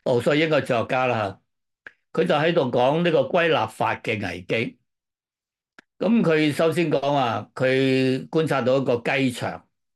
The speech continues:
個雞場裏邊有啲大雞，有啲細雞，有啲B B雞咁，總之好多種雞，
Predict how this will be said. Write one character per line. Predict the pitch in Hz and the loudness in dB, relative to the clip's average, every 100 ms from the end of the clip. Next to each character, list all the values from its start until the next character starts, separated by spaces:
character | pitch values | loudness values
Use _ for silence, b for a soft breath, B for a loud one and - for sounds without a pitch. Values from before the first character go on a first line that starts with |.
| _ _ b b b | _ _ b b b
個 | - | -4
雞 | 190 208 170 | 0 0 0
場 | 131 123 | 0 0
裏 | 143 | 0
邊 | 135 127 127 | 0 2 2
有 | 127 143 | 2 0
啲 | 165 156 - | 0 -2 -4
大 | 113 113 | -6 -4
雞， | 120 156 147 143 | -4 -2 0 0
有 | 127 | 0
啲 | 147 | 0
細 | - 117 110 | -2 -2 -2
雞， | 117 127 | 0 0
有 | 120 | 0
啲 | 117 117 | 0 -4
B | 117 | -4
B | 95 120 | -4 -4
雞 | 120 | -2
咁， | 117 110 101 104 104 - | -4 -2 -6 -8 -14 -6
總 | 113 135 | -4 -2
之 | 139 120 | 0 0
好 | |
多 | 117 123 | 0 -2
種 | 113 98 | -2 -6
雞， | 117 | -4